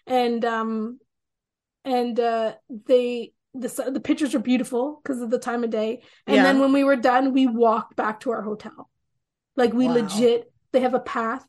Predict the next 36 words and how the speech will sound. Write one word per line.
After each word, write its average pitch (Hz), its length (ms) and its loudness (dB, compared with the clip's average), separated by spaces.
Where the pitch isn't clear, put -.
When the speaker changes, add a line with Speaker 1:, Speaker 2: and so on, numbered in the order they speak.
Speaker 1:
and 240 140 2
we 247 100 4
walked 214 400 0
back 214 200 -12
to - 80 -12
our - 120 -10
hotel. - 500 -12
It - 40 -20
Speaker 2:
Oh 202 260 2
Speaker 1:
was, 247 80 2
Speaker 2:
my 175 140 -4
Speaker 1:
and 175 500 2
walking 302 300 4
Speaker 2:
gosh. 285 60 0
Speaker 1:
back 277 200 0
to 311 40 -4
the 277 80 0
hotel, 254 420 2
like, 226 200 0
there's 233 180 -2
all 226 120 0
kinds 233 260 -6
of 226 80 -10
beautiful 262 300 -6
flowers 381 600 4
and 294 160 -4
archways 320 680 0
and 285 80 -6
whatever. 277 480 -2
And 240 180 0
then 233 200 -2
you 226 100 -4
get 220 220 -2
back 208 260 -10
to 247 80 -14
the, - 760 -12